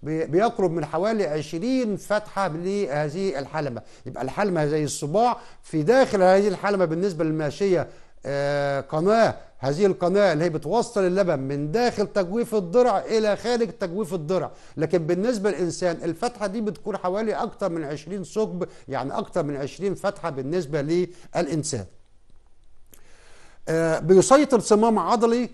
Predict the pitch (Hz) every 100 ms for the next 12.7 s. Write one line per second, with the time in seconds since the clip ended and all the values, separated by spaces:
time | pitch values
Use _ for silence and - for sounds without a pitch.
0 | - - 214 226 202 143 196 214 208 -
1 | 196 196 180 180 147 165 123 110 - -
2 | - 117 110 185 190 147 117 123 160 175
3 | 139 156 143 - 131 156 156 151 208 -
4 | - - - - 160 156 165 139 156 190
5 | 170 - 165 110 113 147 131 147 127 175
6 | 156 170 165 123 107 - - - 139 117
7 | 160 190 143 127 117 110 180 175 160 156
8 | 151 - 208 233 247 - - - - 165
9 | 170 226 247 185 190 170 202 170 - 175
10 | 156 127 123 - 254 247 196 226 240 214
11 | 165 - - 220 208 135 156 180 233 -
12 | 139 156 151 185 196 147